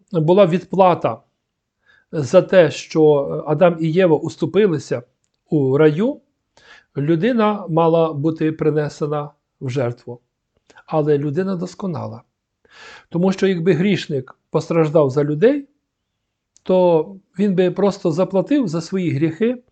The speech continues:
своїм стражданням. А коли чистий і невинний страждає, то це і є відплата. І тому Христос названий новим Адамом. І Христос, е, нікому не диктував,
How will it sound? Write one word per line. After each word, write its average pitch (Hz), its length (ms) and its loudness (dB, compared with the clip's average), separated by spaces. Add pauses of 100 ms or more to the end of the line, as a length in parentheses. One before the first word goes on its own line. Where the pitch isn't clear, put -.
(160)
своїм 160 300 -2
стражданням. 156 680 -4 (920)
А 165 140 0
коли 185 280 2
чистий 190 600 0
і 170 40 2
невинний 185 400 0
страждає, 120 640 -2 (580)
то 139 120 -14
це 202 240 -2
і 139 180 -6
є 127 260 -6 (440)
відплата. 131 680 -12 (1000)
І 151 60 -12
тому 226 280 0
Христос 240 520 0
названий 202 540 2
новим 175 340 -2
Адамом. 156 480 0 (1600)
І 190 360 2 (480)
Христос, 285 760 2 (120)
е, 175 160 0
нікому 240 480 2
не 208 160 2
диктував, 185 680 2